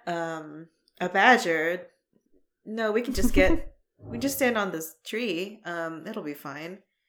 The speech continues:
Speaker 1: What's that? Dogs? I, I know a special whistle." Something.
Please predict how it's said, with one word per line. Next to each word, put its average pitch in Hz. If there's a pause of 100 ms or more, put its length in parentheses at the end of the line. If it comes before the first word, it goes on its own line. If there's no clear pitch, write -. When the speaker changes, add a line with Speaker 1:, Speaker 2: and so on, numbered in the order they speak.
(480)
Speaker 1:
What's 185
that? 185
Dogs? 226
I, 214
I 185
know 185
a 165
special 185
whistle." 165 (360)
Something. 196